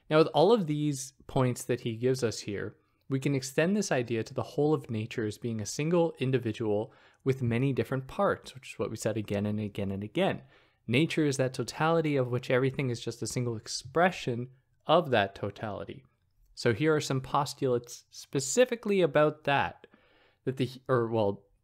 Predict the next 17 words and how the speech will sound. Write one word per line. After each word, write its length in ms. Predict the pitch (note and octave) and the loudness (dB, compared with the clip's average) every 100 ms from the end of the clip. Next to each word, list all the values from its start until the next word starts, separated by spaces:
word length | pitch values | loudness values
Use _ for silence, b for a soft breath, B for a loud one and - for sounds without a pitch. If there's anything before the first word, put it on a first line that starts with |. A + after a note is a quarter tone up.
| C3+ C3 | -20 -16
st-, 320 | - - - - | -16 -12 -10 -2
with 220 | C3 C3 | -2 0
the 80 | B2 | 2
human 260 | C#3 B2+ | 4 2
body 380 | A2 G#2+ G#2+ G#2+ | 4 4 2 0
in 100 | G#2 | 0
mind 400 | G2 G2 G2 G2+ | 0 0 0 -2
and 180 | A#2+ A2 | -4 -4
thinking 300 | A#2 G#2+ A2 | -4 -4 -4
about 440 | F#2+ G2 G2+ - _ _ _ _ | 0 2 2 -2 _ _ _ _
still 240 | - - A#2 | -2 0 2
Proposition 640 | - G#2+ G#2+ G#2 - G2+ | 2 0 0 -4 -4 -4
thirteen, 520 | G2 F#2+ - F#2 F2 | -4 -6 -6 -8 -10
mind 340 | - G2+ G#2 G#2+ | -8 -4 -2 -2
and 120 | G2 | -2
body 240 | G2 G2 | -4 -6
unity. 540 | F#2 G2 G2 F#2+ G#2+ | -8 -10 -10 -10 -14